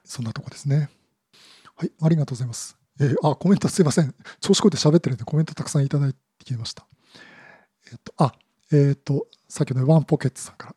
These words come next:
「めちゃスタンダードなピーシーなのになぜ」、いやいや、こういうことある。だから、あのね、サービスとかでもある可能性もあるし、なんかね、多分、あの、特殊なこと何もしてないのに、こんなこと起きるのねっていう。さっきのウォーターマークが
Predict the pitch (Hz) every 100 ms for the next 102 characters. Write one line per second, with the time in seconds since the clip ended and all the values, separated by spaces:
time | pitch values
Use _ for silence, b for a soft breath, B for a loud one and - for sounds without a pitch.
0 | _ 127 147 233 - - 202 208 196 190
1 | 170 139 135 156 147 156 123 120 156 156
2 | - - 131 160 165 - 131 - - 143
3 | - - - - - B B B B _
4 | 202 180 143 131 110 b b - - 302
5 | 294 269 185 - 143 139 117 139 147 -
6 | 131 139 - 147 147 135 - 139 131 110
7 | b b b b b b b 156 151 160
8 | 147 156 160 453 - 170 151 139 139 -
9 | 135 - 156 147 160 127 147 180 - 196
10 | 208 220 190 160 143 127 b b b b
11 | _ _ - 147 156 165 131 - 139 123
12 | 117 117 _ - 92 - _ B B B
13 | B _ - - 143 107 135 269 277 285
14 | 277 - 135 120 - -